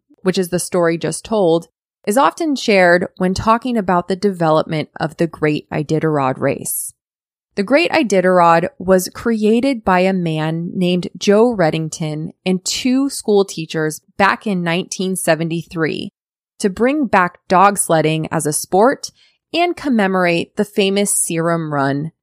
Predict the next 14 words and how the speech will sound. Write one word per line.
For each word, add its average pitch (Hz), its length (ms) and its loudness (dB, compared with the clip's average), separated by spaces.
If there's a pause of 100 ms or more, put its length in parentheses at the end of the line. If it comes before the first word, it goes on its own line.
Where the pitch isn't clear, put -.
to 175 160 -2
Nome. 151 560 -4 (420)
Today, 214 360 6
it's - 180 0
the 202 120 4
largest 185 540 2
annual 175 380 0
sporting 170 440 -2
event 165 280 -4
in 165 120 -4
Alaska 170 720 0 (400)
and 220 140 0
is 226 160 0
televised 202 840 0